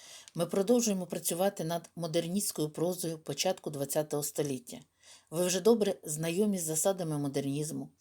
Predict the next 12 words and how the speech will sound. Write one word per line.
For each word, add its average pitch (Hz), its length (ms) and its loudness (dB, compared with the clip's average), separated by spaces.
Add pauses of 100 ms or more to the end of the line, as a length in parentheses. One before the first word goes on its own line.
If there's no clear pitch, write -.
(340)
опрацювали 190 640 2
течію 160 580 0
на 156 140 -2
прикладі 151 460 -2
багатьох 143 520 -2
літературних 151 680 -4
творів. 127 420 -6 (560)
А 165 100 -2
наразі 165 540 0
наше 175 340 -4
завдання — 147 540 -2 (440)
опрацювати 196 800 0